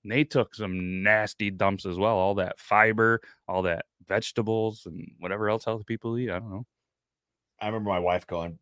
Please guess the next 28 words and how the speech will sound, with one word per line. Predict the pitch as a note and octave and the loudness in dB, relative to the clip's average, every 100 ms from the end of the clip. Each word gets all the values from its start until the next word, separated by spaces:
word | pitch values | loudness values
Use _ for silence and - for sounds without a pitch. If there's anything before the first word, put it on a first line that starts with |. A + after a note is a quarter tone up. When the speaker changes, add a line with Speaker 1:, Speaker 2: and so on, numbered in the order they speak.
| - | -2
Speaker 2:
"Brandon, | - D3+ C#3+ | 2 4 2
you | B2 D3+ | 0 0
just | F#3+ E3 | 0 2
need | E3+ D3 C3 | 0 2 2
Metamucil | C3+ A#2+ G#2+ G#2+ C#3 - G#2 G2 | 6 4 4 2 2 2 0 0
in | F#2 | 0
your | F#2 | -2
life." | E2+ E2+ E2 D#2+ _ _ _ - - _ - | -2 -4 -4 -8 _ _ _ -20 -20 _ -2
Um, | F#2+ F2+ - F3+ G3 | 2 4 4 2 0
Speaker 1:
<laughs> | - - | 0 0
Speaker 2:
give | F#3+ _ _ _ _ _ | -4 _ _ _ _ _
me | G#2+ | -8
some | G#2 | -4
more | G#2+ | -4
chili | F#2 G2 F#2 | -2 -2 -2
and | E2 | -4
cheese. | F2 D#2+ - _ _ _ _ _ _ _ - - | -6 -8 -12 _ _ _ _ _ _ _ -20 -2
Uh, | F3 | 2
you | D#3 | 8
Speaker 1:
Mm. | |
Speaker 2:
know | E3+ | 8
what's | G3 | 10
funny | G#3 F#3+ | 8 8
is | C3+ | 4
the | C#3 | 4
next, | D#3 D#3 - A2+ | 2 0 -6 -4
the | A#2+ | -2
next | A#2 D3 F3 - - | 0 -2 -4 -10 -14